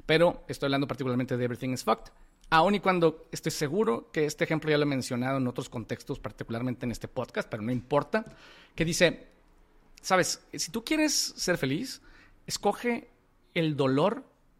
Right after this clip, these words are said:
que te gusta. Entonces, ¿qué, qué significa eso? Significa que la vida es un parto, la vida es dolor, ¿no? La, la, los humanos estamos diseñados para vivir en un siete de satisfacción,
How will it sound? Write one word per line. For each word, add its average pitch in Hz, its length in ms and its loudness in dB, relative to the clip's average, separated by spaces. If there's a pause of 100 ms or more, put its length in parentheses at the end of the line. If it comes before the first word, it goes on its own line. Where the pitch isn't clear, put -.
(260)
que 147 120 -6
te 123 140 -6
gusta. - 460 -10 (460)
Entonces, 233 440 -6 (520)
¿qué, 233 120 -6
qué 240 100 -6
significa 226 340 0
eso? 151 140 -4
Significa 156 580 0 (640)
que 170 120 -2
la 160 100 2
vida 208 560 0 (340)
es - 140 -10
un 127 140 -4
parto, 107 360 -4
la 101 120 -8
vida 165 260 0
es 135 140 0
dolor, 101 340 -4 (640)
¿no? 131 160 -6 (320)
La, 143 240 0
la, 151 180 -2 (340)
los 160 200 -6
humanos 180 320 0
estamos 175 560 -2 (240)
diseñados 147 540 -2
para 139 180 0
vivir 135 220 0
en 156 100 2
un 151 180 2
siete 151 580 -2 (260)
de 135 200 -6
satisfacción, 123 760 -8